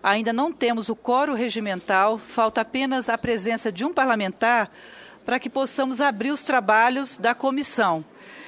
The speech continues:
Então, eu faço um apelo aos senadores presentes na casa para que venham até aqui para regis-, para assinar a presença e assim obtermos o quórum necessário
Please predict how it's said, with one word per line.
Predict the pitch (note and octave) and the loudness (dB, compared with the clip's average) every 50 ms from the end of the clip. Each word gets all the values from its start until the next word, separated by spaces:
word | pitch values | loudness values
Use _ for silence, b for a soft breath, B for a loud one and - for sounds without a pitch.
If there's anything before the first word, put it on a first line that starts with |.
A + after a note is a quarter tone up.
| B B B B | B B B B
Então, | B G#3 F#3+ - B3 C4+ | B -4 0 2 2 2
eu | |
faço | - - C4+ B3+ C4 - C4+ | 2 2 2 2 2 2 0
um | D4+ | -2
apelo | D#4+ D#4 - C#4 B3+ B3 B3+ C#4+ D4 D4+ D#4+ C#4+ | -2 -2 -2 -2 0 2 2 2 2 0 0 2
aos | A3 A#3 C4+ C4 | 2 2 2 0
senadores | - C#4 C4 B3 A#3 F#3+ G#3+ G#3+ G3+ G3+ - - | 0 0 0 0 2 2 0 0 -2 -2 -6 -4
presentes | - C#4+ C#4+ A#3 F#3 F3+ A#3 C#4 D4+ F#4+ - - C4 G3+ | -2 -2 -2 -2 -2 0 0 0 0 0 -2 -4 -4 0
na | G#3+ G#3+ G3+ | 0 0 0
casa | - - G3 F#3 F#3+ G#3 A#3 A3 G3+ C4+ D4 D#4+ D#4 - B B B B B B B | 2 4 4 6 6 6 4 2 0 0 -2 -2 -2 -6 B B B B B B B
para | B B3 B3 C4 C#4+ | B 2 4 4 2
que | C#4 - D#4 | 2 0 -2
venham | C4+ G#3+ G3+ C4+ C4+ B3+ C4 B3 | -2 0 0 0 0 0 0 -2
até | B3 - B3 A#3+ | 0 0 2 2
aqui | A#3 A3+ - - - G#3+ A#3+ C4 | 2 0 -2 -4 -6 -4 -4 -2
para | - - C4 | 0 0 0
regis-, | A3 C4 E4+ D4+ D#4 E4+ - - - - B B B B B B B | 2 2 0 0 0 -2 -4 -6 -8 -12 B B B B B B B
para | - B3 C4 C#4 C#4 C4+ C4 B3+ A#3 G3 - - | 2 4 6 6 6 6 6 6 6 4 4 4
assinar | - A#3 C4+ - D4 C4+ A#3 A#3+ B3+ C#4+ | 2 2 2 0 -2 0 2 4 4 4
a | D#4+ | 4
presença | - - D4 B3+ A3 E3 F#3 G#3+ A3+ B3 C#4+ D4+ C#4+ - | 2 2 0 0 0 0 0 0 0 2 0 0 -2 0
e | D#4+ | 0
assim | D4 C#4 C#4 - - C#4 | 0 0 0 -2 -2 -2
obtermos | C#4+ A#3+ D4 - - C#4 C#4 B3 B3 D#4 | -2 -2 -4 -2 -2 0 0 0 -2 -4
o | D#4+ | -6
quórum | E4 - B3+ B3+ C4 C4 A#3+ | -2 2 4 4 4 4 2
necessário | B3 B3 A#3+ - B3 A3 - - A3+ G3+ G3+ G#3+ A#3 A#3 C4 C4+ | 0 0 0 0 0 -2 0 2 4 6 6 6 6 4 2 -4